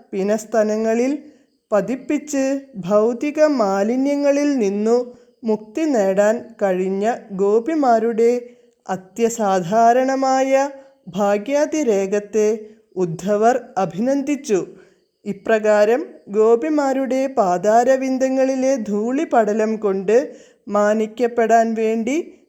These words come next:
നിരന്തരം പ്രാർത്ഥിക്കാനാണു ഉദ്ധവർ ആഗ്രഹിച്ചത്. ഭഗവാൻ കൃഷ്ണന്റെ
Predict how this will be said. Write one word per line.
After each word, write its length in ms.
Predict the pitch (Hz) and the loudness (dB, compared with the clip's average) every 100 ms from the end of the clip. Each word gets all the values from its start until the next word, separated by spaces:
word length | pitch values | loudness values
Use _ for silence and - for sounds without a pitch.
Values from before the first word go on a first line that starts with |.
| - | -6
നിരന്തരം 760 | 220 220 240 294 302 302 294 | -2 0 2 2 2 2 2
പ്രാർത്ഥിക്കാനാണു 1500 | 294 247 214 214 214 311 302 339 330 269 180 185 208 226 - - | 2 0 2 0 -2 -8 -4 -2 0 0 -2 -2 -4 -6 -12 -4
ഉദ്ധവർ 680 | 190 170 175 208 220 240 - 180 | -4 -4 -4 0 2 0 -2 -2
ആഗ്രഹിച്ചത്. 1080 | 180 175 202 254 302 302 294 240 156 - - _ _ 185 | -2 -2 -2 -2 -2 -2 0 2 0 -4 -20 _ _ -12
ഭഗവാൻ 600 | 196 175 190 185 202 214 | -6 -4 -2 0 0 -2
കൃഷ്ണന്റെ 880 | 202 190 190 208 208 220 226 240 | -2 -4 -4 -2 -2 2 2 0